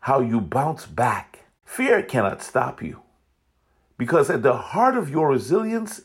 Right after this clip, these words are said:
is a belief. A belief not only in yourself, but in something bigger than you. Your purpose, your reason, your why. Because you are resilient, adversity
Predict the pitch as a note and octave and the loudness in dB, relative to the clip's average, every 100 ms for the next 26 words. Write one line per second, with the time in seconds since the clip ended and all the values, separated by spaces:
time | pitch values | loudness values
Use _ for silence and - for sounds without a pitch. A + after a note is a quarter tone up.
0 | - - G2+ F#2+ G#2+ E3 - - - _ | -2 0 0 -2 -2 -2 -6 -12 -20 _
1 | _ _ _ _ _ _ _ _ _ _ | _ _ _ _ _ _ _ _ _ _
2 | _ - F#2+ A#2 G#2+ F#3 G#3 - C#3 C#3+ | _ 0 2 2 2 0 0 2 2 4
3 | C#3+ B2+ G#2 G2 F#2+ - - B3+ C#3+ - | 2 2 0 0 -2 -4 0 2 2 -2
4 | - - _ _ - A#2+ A2+ - G#3 G3+ | -12 -20 _ _ 2 2 2 2 2 4
5 | G#3 G#3 F#3 - G#2 C#3 F#3+ C3 A#2 A2 | 2 0 0 -8 -2 4 6 6 2 0
6 | G2+ F#2 E2+ D#2 _ _ _ _ _ _ | -4 -6 -8 -10 _ _ _ _ _ _
7 | _ _ A2 G#2+ - - - - - - | _ _ 0 0 -2 -4 -2 -2 -8 -10
8 | - - _ _ _ _ _ A#2 A#2+ G2+ | -20 -20 _ _ _ _ _ -4 -2 -2
9 | G2 D3+ B2 - - - _ _ _ _ | -6 -6 -6 -8 -10 -16 _ _ _ _
10 | _ G#2+ C3 A2+ F#2 C3 - - - - | _ 2 4 4 2 2 2 -4 -12 -20
11 | _ _ _ _ - E3+ - B3+ D4 C4+ | _ _ _ _ -6 -4 -2 2 2 2
12 | G#3+ - C#3+ F3 G#3+ F#3+ D3 A2 F2+ E2+ | -4 -12 0 4 6 4 2 -2 -4 2
13 | F3 C#3 F2 E2 - _ _ _ _ D#3+ | 4 4 -2 -10 -18 _ _ _ _ 0
14 | C#3+ F#2 A3 C#4 - B2+ G#2+ A2 E3 | 2 0 0 0 -2 -6 -4 -4 -6